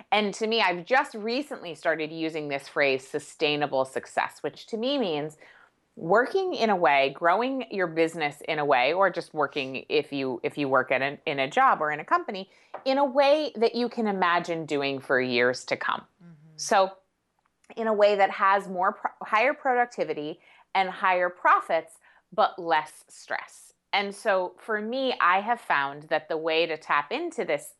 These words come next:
Speaker 1: this idea of sustainable success has been, number one, to define what success even looks like to me. Because I have, you know, I've people I follow on the internet that their version of success, like, they're rocking it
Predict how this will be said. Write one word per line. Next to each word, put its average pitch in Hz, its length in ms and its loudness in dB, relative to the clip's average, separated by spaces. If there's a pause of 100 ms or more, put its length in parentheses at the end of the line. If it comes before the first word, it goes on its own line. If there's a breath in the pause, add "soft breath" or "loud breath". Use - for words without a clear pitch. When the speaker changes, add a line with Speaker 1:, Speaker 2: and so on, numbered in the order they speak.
(140)
Speaker 1:
this 156 200 -2
idea 156 420 -2
of 143 60 -6
sustainable 143 560 -4
success 131 460 -2 (360 loud breath)
has 208 200 0
been, 208 240 0
number 226 300 0
one, 196 320 0
to 196 140 -10
define 180 720 -2
what 170 260 2
success 160 400 -4
even 135 300 -8
looks 165 260 0
like 101 240 0
to - 120 -14
me. - 200 -16 (380 soft breath)
Because 202 480 2 (120)
I 220 180 4
have, 269 300 0 (100)
you 339 80 -8
know, 349 160 -2
I've 320 200 0 (240)
people 262 320 -2
I 226 100 6
follow 220 380 2
on 214 160 0
the 202 120 -8
internet 233 420 -2
that 220 140 -6
their 254 220 4
version 262 360 0
of 240 100 0
success, 220 500 0
like, 196 180 0
they're 247 220 4
rocking 202 540 2
it 294 140 -8